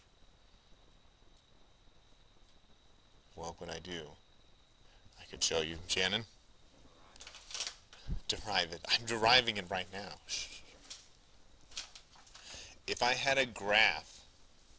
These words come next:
of position, maybe we need to review this. From a graph of position, what part of that graph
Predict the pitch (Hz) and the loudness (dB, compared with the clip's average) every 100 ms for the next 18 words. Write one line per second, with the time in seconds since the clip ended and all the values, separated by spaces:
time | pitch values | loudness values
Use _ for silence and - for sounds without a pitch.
0 | - - - - - - - - - - | -20 -20 -20 -20 -20 -18 -16 -16 -18 -20
1 | - - - - - - - - 92 - | -20 -20 -20 -20 -18 -18 -16 -6 -4 -4
2 | - 95 110 - 73 - - - - - | 0 4 10 8 8 -6 -18 -20 -20 -20
3 | - - - - - - - - - - | -20 -20 -20 -20 -20 -12 -12 -12 -20 -20
4 | - - - - 87 104 107 110 98 101 | -18 -18 -20 -8 -2 0 4 4 4 2
5 | 95 117 127 90 - - - - - - | 4 4 4 0 -4 -8 -10 -18 -20 -20
6 | - - - - - - - - - - | -20 -20 -20 -20 -20 -18 -16 -16 -16 -20
7 | - - - - - - - - - - | -20 -20 -20 -20 -20 -20 -20 -20 -20 -20
8 | - - - - - - - - 110 117 | -20 -20 -20 -20 -20 -20 -16 -4 0 2
9 | 98 90 98 120 147 131 101 - 101 107 | 0 4 8 10 10 6 -2 -2 2 6
10 | 110 85 80 - - - - - - - | 6 6 0 -16 -20 -20 -20 -20 -20 -20
11 | - - - - - - - - - - | -20 -20 -20 -16 -16 -18 -18 -14 -14 -16
12 | - - - 90 98 127 123 131 123 120 | -18 -20 -20 -2 2 2 0 0 0 2
13 | 120 117 107 117 131 98 | 0 0 0 0 0 -2